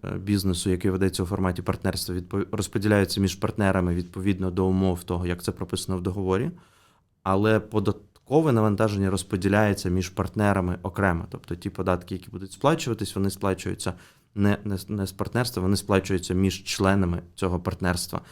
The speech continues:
І партнери так само відповідають, е, своїм майном, е, за будь-які ризики, е, ведення бізнесу у форматі партнерства. І третя форма — це компанія з обмеженою відповідальністю.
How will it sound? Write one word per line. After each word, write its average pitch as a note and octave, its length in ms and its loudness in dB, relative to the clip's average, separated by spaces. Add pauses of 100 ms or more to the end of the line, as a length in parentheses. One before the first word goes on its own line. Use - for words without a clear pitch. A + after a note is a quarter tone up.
(240)
І G#2+ 200 -2
партнери A2 500 0
так F2+ 180 -2
само G#2 340 2
відповідають, F2+ 880 -2
е, G2 220 -8
своїм G2 380 2
майном, F#2 540 2 (480)
е, - 160 -8
за F#2 200 -2
будь-які F#2 440 -2
ризики, F#2 720 0
е, - 120 -8 (260)
ведення F2+ 380 -2
бізнесу F2 380 -2
у - 20 -10
форматі F2 360 -4
партнерства. E2 460 -8 (440)
І A2 60 -8
третя C3 320 4
форма — A#2+ 440 2
це G#2+ 220 2
компанія G#2 440 2
з F2+ 60 -2
обмеженою F#2+ 460 0
відповідальністю. B2 800 -2